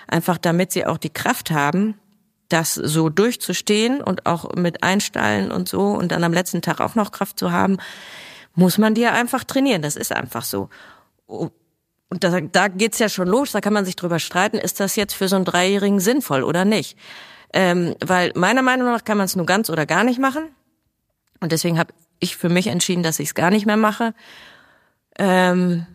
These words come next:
es geht ja auch beim Abreiten los, beim Ablongieren los. Und die Dreijährigen natürlich, dann halt sind sie mal ein bisschen eng, weil sie es einfach auch nicht mehr halten können. Oder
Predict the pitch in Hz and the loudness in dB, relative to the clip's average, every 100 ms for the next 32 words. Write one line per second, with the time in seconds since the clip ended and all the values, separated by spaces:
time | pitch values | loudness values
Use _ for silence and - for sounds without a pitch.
0 | - - - 208 202 185 - 185 - 170 | -6 -2 2 2 4 2 0 -2 -2 -6
1 | - 170 156 170 175 - 196 - - 160 | -2 -2 0 -2 -2 -2 -2 -2 -4 -2
2 | 160 160 160 156 156 160 - 175 170 185 | -2 -2 -2 -2 0 -2 -2 -4 -4 -2
3 | - 175 190 190 185 180 - 214 180 170 | 0 2 2 2 2 2 0 0 0 -2
4 | 160 202 214 190 170 165 170 170 175 - | -2 -2 -2 0 2 2 2 0 -2 0
5 | 180 165 170 170 - 170 165 170 185 196 | 0 2 0 0 -2 0 2 2 2 2
6 | 180 170 165 156 156 151 160 156 156 165 | 2 2 0 -6 -4 -4 -2 -2 0 -2